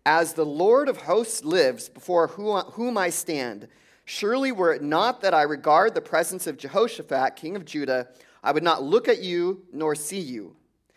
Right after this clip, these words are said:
But now bring me a musician." He wants a, a soundtrack, an anthem, as he kinda walks in the room and does his thing, you know, like we talked about a couple weeks ago. Then it happened when the musician played that the hand of the Lord came upon him.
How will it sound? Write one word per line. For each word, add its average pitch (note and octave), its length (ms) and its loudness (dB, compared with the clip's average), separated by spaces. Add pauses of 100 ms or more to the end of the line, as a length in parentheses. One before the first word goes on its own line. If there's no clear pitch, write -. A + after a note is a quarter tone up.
(200)
But E3 100 -2
now F3+ 160 6
bring A3 360 0
me E3+ 160 -2
a D#3 60 -2
musician." D3 680 -6
He E3+ 100 -12
wants D#3 340 -4
a, A2+ 60 -6
a - 100 -12
soundtrack, C3+ 840 -4 (320)
an B2+ 160 -12
anthem, C3+ 560 -2 (200)
as C3 220 -2
he C3 60 -8
kinda C#3 180 -4
walks C#3+ 380 2
in C3+ 100 -8
the B2 60 -10
room C#3 280 -4
and A#2+ 120 -8
does C3 200 -2
his A#2+ 200 -10
thing, B2 440 -8 (300)
you C3 60 -12
know, B2+ 60 -6
like B2 120 -6
we C3+ 80 -10
talked C3+ 220 0
about C3 160 -2
a - 20 -6
couple C3 260 -6
weeks B2 280 -12
ago. A#2 320 -10 (960)
Then F#3+ 160 0
it A3+ 100 -4
happened F3 440 4
when C#3+ 140 -4
the C#3+ 80 -2
musician E3+ 520 -4
played C3+ 540 -2 (220)
that C#3 160 -6
the A#2 80 -8
hand A3+ 340 -2
of G#3 60 -4
the F3 80 -4
Lord C#3+ 420 2
came D3+ 280 -6
upon F#3+ 420 -4
him. A2 340 -10